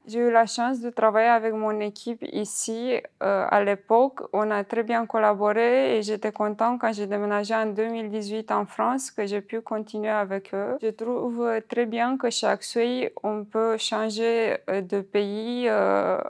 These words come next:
en profitant de la mobilité ou bien changer de pro-, projet qui nous fait évoluer dans notre carrière.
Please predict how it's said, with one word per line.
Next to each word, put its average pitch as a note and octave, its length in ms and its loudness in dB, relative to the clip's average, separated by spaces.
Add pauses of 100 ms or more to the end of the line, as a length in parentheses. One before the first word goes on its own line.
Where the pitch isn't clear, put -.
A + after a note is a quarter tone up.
(160)
en G#3 120 -2
profitant G3+ 400 -4
de G#3 140 0
la G3+ 100 2
mobilité G3+ 800 0 (480)
ou A3+ 160 -2
bien G#3+ 320 2
changer A3 320 0
de G#3+ 140 0
pro-, G3+ 240 -2 (320)
projet G#3 420 0
qui A3 160 -6
nous G3+ 100 0
fait A3+ 380 -2
évoluer A3+ 520 2
dans A#3 120 2
notre A3+ 300 -4
carrière. G3 420 -2